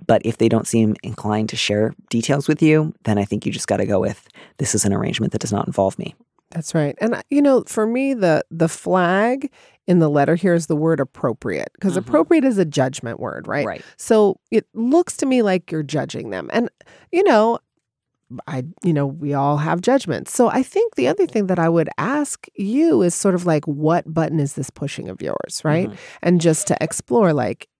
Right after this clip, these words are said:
Speaker 2: where is that button for you? Is it about, um, yeah, is it about money? Is it about people,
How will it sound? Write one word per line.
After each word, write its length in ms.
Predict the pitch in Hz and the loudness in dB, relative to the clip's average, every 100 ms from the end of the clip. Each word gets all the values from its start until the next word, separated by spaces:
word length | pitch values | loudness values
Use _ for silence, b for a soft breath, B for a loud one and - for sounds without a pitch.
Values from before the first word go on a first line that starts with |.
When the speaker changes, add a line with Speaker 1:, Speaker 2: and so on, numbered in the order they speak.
| _ _ - 254 | _ _ -18 -14
Speaker 2:
where 500 | - 170 156 156 160 | -6 2 4 6 6
is 180 | 156 147 | 4 2
that 280 | 143 110 - | 0 -2 -2
button 300 | 131 - 135 | -4 -4 -8
for 120 | - | -6
you? 200 | 127 92 | -4 -4
Is 140 | - 143 | -4 -4
it 80 | |
about, 500 | 143 131 120 123 - B B B _ - | -4 -2 -2 -2 -6 B B B _ 2
um, 720 | 156 147 143 135 123 135 165 _ _ - | 4 4 4 0 -2 -8 -12 _ _ 0
yeah, 240 | 269 233 | 2 2
is 100 | 147 | 0
it 60 | 131 | -4
about 240 | - - | -6 -2
money? 420 | 190 233 247 240 | 2 4 4 4
Is 160 | 226 160 | 4 4
it 80 | 139 | 0
about 400 | 117 110 95 - b b | 0 0 -2 -6 b b
people, 680 | - 156 151 135 98 90 - | -6 -6 -2 0 0 -2 -6